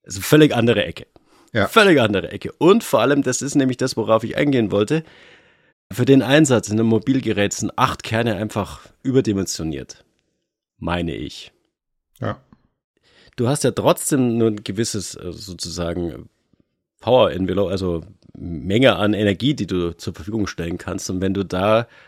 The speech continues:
Speaker 1: dann schon so viel in die C P U steckst, dann ist es zu wenig für die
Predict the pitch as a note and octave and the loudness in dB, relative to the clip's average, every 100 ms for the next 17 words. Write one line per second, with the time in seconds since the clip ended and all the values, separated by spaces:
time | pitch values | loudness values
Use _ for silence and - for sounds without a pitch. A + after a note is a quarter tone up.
0 | _ G2 G#2 G#2 A2 - A#2+ A#2+ - G#2+ | _ -12 -10 -8 -8 -6 -4 -2 -4 -4
1 | G2+ F#2+ - G2 G2+ E3 G#3+ - G#2 D#3 | -4 -4 -6 -6 0 0 0 0 0 0
2 | - A2+ A2 G#2+ G#2 - A2 F#2 F2+ - | -2 -2 -2 -4 -6 -6 -6 -4 -4 -6
3 | - F2 F2 G2+ | -10 -12 -8 -10